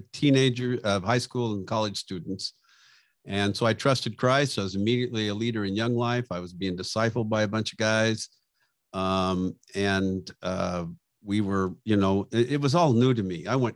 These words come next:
anywhere I could go to get teaching. And, uh, it,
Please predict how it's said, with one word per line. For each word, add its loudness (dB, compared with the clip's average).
anywhere 2
I 0
could -10
go 0
to -4
get -6
teaching. -6
And, 2
uh, -2
it, -4